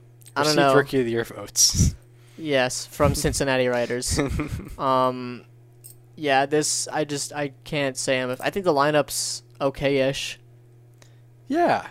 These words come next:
Speaker 1: Like, that's something nice
Speaker 2: It's
Speaker 1: I
Speaker 2: not
Speaker 1: can
Speaker 2: the
Speaker 1: say
Speaker 2: worst
Speaker 1: about
Speaker 2: thing
Speaker 1: them.
Speaker 2: in the world,
Speaker 1: Yeah,
Speaker 2: yeah.
Speaker 1: Jonathan India, Tyler Naquin, Joey Votto, Tyler Stevenson, Moustakas, Pham. Uh, they got some guys, but if, I
Speaker 2: Yeah.
Speaker 1: mean, it's okay-ish. Like, they're a better lineup still.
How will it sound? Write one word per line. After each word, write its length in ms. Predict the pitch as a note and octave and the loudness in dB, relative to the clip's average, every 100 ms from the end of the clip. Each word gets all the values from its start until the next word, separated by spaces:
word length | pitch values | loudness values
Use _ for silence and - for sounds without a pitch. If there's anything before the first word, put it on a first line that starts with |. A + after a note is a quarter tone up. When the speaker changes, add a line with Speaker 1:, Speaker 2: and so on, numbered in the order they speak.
| - | -6
Speaker 1:
Like, 140 | C#3+ | 0
that's 180 | D3 - | 0 0
something 260 | D3 C3+ | -2 -2
nice 200 | B2+ B2+ | 0 0
Speaker 2:
It's 60 | - | 2
Speaker 1:
I 20 | |
Speaker 2:
not 40 | E3+ | 2
Speaker 1:
can 60 | C3+ | 4
Speaker 2:
the 60 | |
Speaker 1:
say 120 | C3 | 4
Speaker 2:
worst 200 | B2 C3 | 4 2
Speaker 1:
about 80 | C3+ | 0
Speaker 2:
thing 100 | C3 | -2
Speaker 1:
them. 120 | G#2 | -4
Speaker 2:
in 40 | G2 | -8
the 60 | |
world, 300 | F#2+ F#2+ G2 | -8 -8 -6
Speaker 1:
Yeah, 180 | B2 A#2 | -2 -2
Speaker 2:
yeah. 40 | A#2+ | -2
Speaker 1:
Jonathan 460 | - D3+ D#3+ D#3 C#3+ | 2 2 2 0 -2
India, 540 | D3 D3+ D3 C#3+ C#3+ | -2 2 4 4 2
Tyler 320 | - C#3+ C#3+ | 0 0 0
Naquin, 760 | C3 C3 C3+ C#3+ C#3 C3+ C3+ C#3 | 0 0 0 -2 0 0 -2 -2
Joey 280 | C3+ C3 B2 | -2 0 0
Votto, 640 | B2+ B2+ B2+ C3 C3 C3+ - | 0 2 2 2 0 -2 -4
Tyler 260 | C3 B2+ | -2 -2
Stevenson, 1040 | B2 - C3 C3 B2+ C#3 C3 C3 C3 B2+ B2 | -4 -8 -8 -8 -8 -6 -4 -4 -6 -12 -10
Moustakas, 800 | B2+ - C3 C3 C3+ C3 - - | -10 -2 0 0 -2 -4 -4 -8
Pham. 580 | - A#2+ B2+ B2+ C3 C3+ - - - - - - - | -6 -4 -2 -4 -6 -12 -18 -20 -20 -20 -20 -20 -14
Uh, 60 | |
they 180 | E3+ A#3 | -6 -2
got 300 | A3+ F3 - | 0 0 -2
some 220 | - B2+ | -10 -12
guys, 500 | A#2+ - - C#3+ C#3+ | -10 -10 -8 -8 -10
but 320 | - B2 G#2+ G#2+ C3+ | -10 -8 -8 -10 -10
if, 140 | C#3+ | -8
I 40 | |
Speaker 2:
Yeah. 200 | D4 C4 | -6 -4
Speaker 1:
mean, 420 | C#3 C3 B2+ A#2+ D3 | -2 -4 -4 -10 -8
it's 220 | C#3+ - | -6 -6
okay-ish. 680 | C#3 D#3 - C#3+ C3 B2+ C3 | -4 -4 -4 -4 0 0 0
Like, 140 | C3+ C3 | -2 0
they're 160 | D3 | 2
a 40 | C#3 | 4
better 200 | B2+ B2+ | 2 2
lineup 360 | B2 B2 A#2+ | 0 -2 -6
still. 440 | - B2+ A#2+ B2 | -6 -2 -2 -4